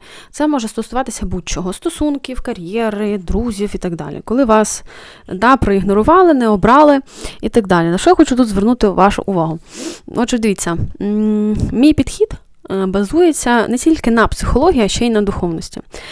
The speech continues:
Тому я буду пояснювати це трошечки так метафорично з точки зору духовності. Е, давайте я скажу таку річ, що, м, умовно, є ви. Ваша душа, це є справжні ви.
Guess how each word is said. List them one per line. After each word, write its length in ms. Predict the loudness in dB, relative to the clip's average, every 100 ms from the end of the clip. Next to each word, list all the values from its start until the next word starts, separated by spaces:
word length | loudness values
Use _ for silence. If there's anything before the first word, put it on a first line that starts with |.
| -18 -16 0
Тому 180 | 6 8
я 200 | 8 6
буду 220 | 4 -2 _ _
пояснювати 520 | 4 6 6 4 0 0
це 160 | -2
трошечки 640 | 0 -2 -4 -8 -8 -6 -4
так 180 | -6 -4
метафорично 760 | -2 -2 0 -2 -2 -4 -10
з 60 | -10
точки 320 | -12 -10 -10
зору 420 | -6 -6 -6 -8 -10
духовності. 680 | -10 -8 -8 -8 -10 -14 -20 -20 -20 -16 -14 -14 -8 -2
Е, 240 | 0 2
давайте 380 | 2 2 2 2
я 220 | 2 0
скажу 280 | 0 0 0
таку 220 | 0 0
річ, 180 | 0 0
що, 440 | -4 0 0 0 -2 -4
м, 600 | -2 -2 -2 -2 -2 -4 -8 -12 _ _
умовно, 360 | 0 4 6 4
є 180 | 4 0
ви. 260 | 0 -4 -8 -14 -18 -20 -20 _ _ _ _ _ -12 -10 -12 -12 -4
Ваша 400 | 2 2 2 0
душа, 420 | -2 -6 -8 -8
це 220 | -2 0
є 200 | 0 0
справжні 680 | -2 -2 0 0 0 -2 -6
ви. 260 | -4 -8